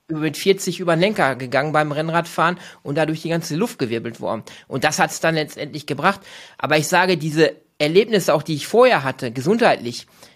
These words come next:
die wünsch ich keinem Menschen und ich meine auch nicht, dass die jemand haben muss, um auf irgendeinen anderen Weg zu kommen. Ich glaube einfach, dass wir Menschen es gerade in der heutigen Zeit verlernt haben, in uns zu gehen,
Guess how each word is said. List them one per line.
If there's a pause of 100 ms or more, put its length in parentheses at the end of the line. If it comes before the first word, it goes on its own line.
(120)
die
wünsch
ich
keinem
Menschen
und
ich (420)
meine
auch
nicht,
dass
die
jemand
haben
muss,
um
auf
irgendeinen
anderen
Weg
zu
kommen. (640)
Ich
glaube
einfach, (340)
dass
wir
Menschen
es
gerade
in
der
heutigen
Zeit
verlernt
haben, (960)
in
uns
zu
gehen,